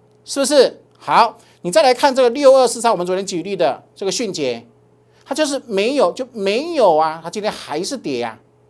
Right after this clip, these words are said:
是不是？有哈，好，来，然后呢，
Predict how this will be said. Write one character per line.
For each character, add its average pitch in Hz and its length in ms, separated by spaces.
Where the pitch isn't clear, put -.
是 - 160
不 269 40
是？ 233 320
有 151 160
哈， 202 320
好， 117 220
来， 139 240
然 139 120
后 175 180
呢， 139 220